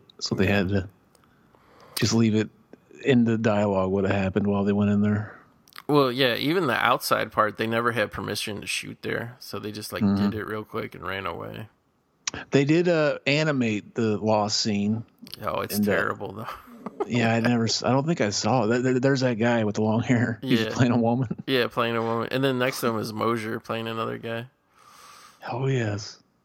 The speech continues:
Speaker 2: Yeah,
Speaker 1: See,
Speaker 2: I
Speaker 1: now, now you can tell the low budget. Like, oh, they didn't have any lights.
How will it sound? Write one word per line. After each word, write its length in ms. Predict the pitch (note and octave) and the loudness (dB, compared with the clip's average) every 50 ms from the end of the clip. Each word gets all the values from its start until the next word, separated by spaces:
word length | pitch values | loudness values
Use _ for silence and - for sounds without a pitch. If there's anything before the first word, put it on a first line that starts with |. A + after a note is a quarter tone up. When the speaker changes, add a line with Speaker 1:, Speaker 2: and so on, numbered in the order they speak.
| _ _ _ _ _ _ _ | _ _ _ _ _ _ _
Speaker 2:
Yeah, 240 | C3 C3+ C3 C3 B2 | -2 2 2 4 4
Speaker 1:
See, 60 | - | 4
Speaker 2:
I 60 | F2 - | 4 2
Speaker 1:
now, 460 | C3+ C#3 D3 D#3 D3 C#3+ C#3+ B2+ - _ _ _ - | 2 2 2 2 2 2 2 0 -2 _ _ _ -4
now 180 | B2+ B2+ C#3 | 0 0 2
you 140 | D3+ C#3+ C3+ | 2 2 2
can 100 | A#2+ A#2+ | 0 0
tell 220 | A2+ C#3 C3 B2 A2 | 0 0 0 2 2
the 80 | A#2 | 2
low 160 | A#2 A#2 A2+ | 2 2 2
budget. 400 | G#2 A2 G#2 G2 F#2 F2+ F#2+ F#2 F#2 | 0 0 0 -2 -2 -4 -4 -4 -4
Like, 160 | F#2+ F#2+ A#2+ | -4 -2 0
oh, 220 | B2+ C3+ C3 A#2+ | 2 2 2 2
they 100 | A#2 A#2+ | 2 2
didn't 140 | B2+ A#2 A2 | 2 2 2
have 160 | A#2+ A2 G#2+ | 0 0 2
any 120 | A2 A2 G2+ | 2 2 2
lights. 460 | F#2+ F#2 F#2 - - - - - - | 2 0 0 -2 -4 -6 -12 -16 -18